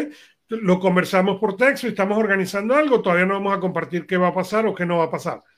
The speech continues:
¿ok? Pero ese día va a haber o no va a haber show, lo, lo decidiremos en su momento. Pero no hay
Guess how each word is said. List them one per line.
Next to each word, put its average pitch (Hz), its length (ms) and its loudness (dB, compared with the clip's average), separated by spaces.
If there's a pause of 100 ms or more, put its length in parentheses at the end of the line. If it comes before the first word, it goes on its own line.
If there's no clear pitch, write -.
(160)
¿ok? 151 160 -4 (100)
Pero 190 140 2
ese 190 180 0
día 240 200 2
va 247 80 6
a 214 40 4
haber 233 160 4
o 294 80 0
no 196 120 0
va 202 60 2
a 208 40 2
haber 214 140 2
show, 208 500 -2
lo, 180 280 -2
lo 185 160 2
decidiremos 180 540 0
en 220 60 -2
su 214 140 -12
momento. 170 320 -4 (340)
Pero 202 220 4
no 220 300 4
hay 285 360 2